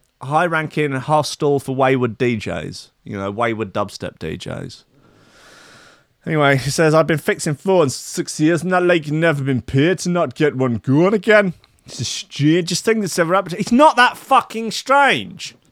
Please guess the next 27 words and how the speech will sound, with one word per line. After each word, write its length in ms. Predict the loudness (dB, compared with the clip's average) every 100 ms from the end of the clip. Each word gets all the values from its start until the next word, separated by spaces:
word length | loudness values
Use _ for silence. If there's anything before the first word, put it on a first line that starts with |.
| _
Take 200 | 0 0
the 60 | 0
cash, 500 | 2 4 4 0 -8 _ 0
throw 180 | 2
the 80 | 4
phone 260 | 2 2 2
away, 400 | 2 2 0 -4 _ -2
move 320 | 2 4 4
on. 360 | 4 2 -4 -16 -18 -18 -18 -20 _ _ _ _
He 60 |
said, 320 | -4 -2 0 -2 _ -6
uh, 200 | -4 -4 -2
"I 120 | -2
don't 320 | 2 2 4
know 280 | 4 6 6
what 180 | 4 0
this 140 | -4
customer 420 | -6 -10 -6 -2 -2
was 160 | -4
trying 380 | -4 2 4 4
to 80 | 2
hide." 340 | 4 4 4 -4 _
It's 240 | -10 -8 -4 2
obviously 640 | 2 4 0 -2 -2 -2
trying 340 | 4 4 4 2
to 140 | 2
hide 460 | 4 6 6 2